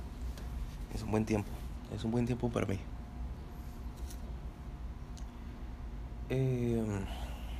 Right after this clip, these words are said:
pasen bonita mañana. Esto es un cáliz nomás.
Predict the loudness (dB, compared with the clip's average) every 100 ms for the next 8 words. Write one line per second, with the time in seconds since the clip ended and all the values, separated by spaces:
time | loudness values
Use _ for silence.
0 | -4 -6 -4 2 4 4 4 4 4 4
1 | 2 -2 -6 -6 -8 -4 -4 -4 -6 -6
2 | -6 -6 -6 -6 -6 -6 -6 -6 -6 -8
3 | -6 -4 -4 -4 -6 -4 -4 -6 -6 -6
4 | -6 -2 -2 6 6 6 4 2 -2 -4